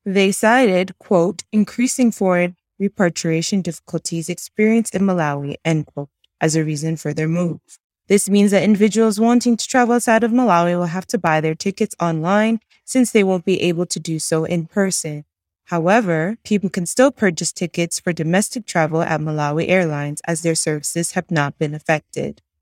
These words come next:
Also taking a major hit are local cooking oil manufacturers. A few weeks ago, the government announced a sixteen point five percent price reduction on cooking oil.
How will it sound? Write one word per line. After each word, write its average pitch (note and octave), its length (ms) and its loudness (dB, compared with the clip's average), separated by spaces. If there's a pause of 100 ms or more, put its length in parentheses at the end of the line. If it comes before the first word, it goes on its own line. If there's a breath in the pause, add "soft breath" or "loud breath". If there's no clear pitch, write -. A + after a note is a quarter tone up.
(140)
Also G3 320 4
taking F#3+ 400 0
a F3+ 40 2
major G#3 380 4
hit F#3+ 300 2
are A3+ 160 4
local C4 420 2
cooking A#3 440 0
oil E3+ 220 2
manufacturers. E3 1000 -2 (260)
A E3 80 -4
few F3 220 -2
weeks F#3+ 240 0
ago, F#3+ 260 4
the F3+ 100 0
government C#4 460 2
announced F#3 400 2
a F3+ 80 -4
sixteen - 480 -2
point G#3+ 320 -2
five F3 240 0
percent E3+ 480 -6
price D#3 240 -2
reduction D#3+ 480 -2
on E3 180 -2
cooking D#3+ 480 -4
oil. C#3 360 -4